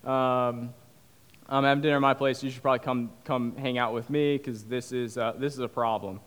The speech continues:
Um, so what does Nehemiah do with all this, this vulnerability, um, fatigue setting in, probably the morale dropping a little bit in the people? Um,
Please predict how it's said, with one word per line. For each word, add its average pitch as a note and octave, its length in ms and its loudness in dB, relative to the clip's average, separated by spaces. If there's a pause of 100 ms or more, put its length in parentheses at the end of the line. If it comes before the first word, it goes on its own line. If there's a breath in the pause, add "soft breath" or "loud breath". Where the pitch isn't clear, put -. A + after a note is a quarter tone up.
(400 loud breath)
Um, A2 640 0
so D3+ 180 -2
what D#3+ 120 4
does D#3 120 0
Nehemiah D#3 340 2
do C3+ 240 -2
with A#2+ 180 -2
all A#2 180 2
this, A2+ 240 -6
this A2+ 180 -12
vulnerability, A#2+ 760 -2 (440 loud breath)
um, G#2 420 -4 (100)
fatigue C3 540 -4
setting B2 360 -2
in, A#2+ 320 -2
probably B2 280 0
the A#2+ 120 -6
morale A2+ 640 0
dropping A#2+ 640 0 (160)
a B2 80 -4
little B2 220 -2
bit B2 240 -2
in C3 60 -10
the A#2+ 60 -6
people? A#2+ 540 -6 (400 loud breath)
Um, G#2+ 480 -4